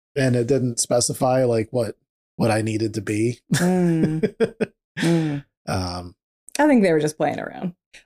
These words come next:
Speaker 2: But let's talk about our next book for episode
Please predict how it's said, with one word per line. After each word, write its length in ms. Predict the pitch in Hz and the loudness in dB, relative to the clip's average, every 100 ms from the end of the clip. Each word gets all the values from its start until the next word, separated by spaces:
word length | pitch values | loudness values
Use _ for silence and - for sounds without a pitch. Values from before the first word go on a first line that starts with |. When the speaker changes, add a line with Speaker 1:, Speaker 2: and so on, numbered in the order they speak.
| - | 0
Speaker 2:
But 300 | 349 294 214 | 2 2 2
let's 160 | 277 - | 2 0
talk 220 | 330 320 | -2 2
about 300 | 294 269 - | 4 4 2
our 180 | 240 233 | 2 4
next 340 | 226 247 - | 2 0 -2
book 200 | 254 247 - | -2 -2 -2
for 200 | 240 - | -2 0
episode 760 | 269 - 277 277 262 254 226 | -2 0 0 2 4 4 2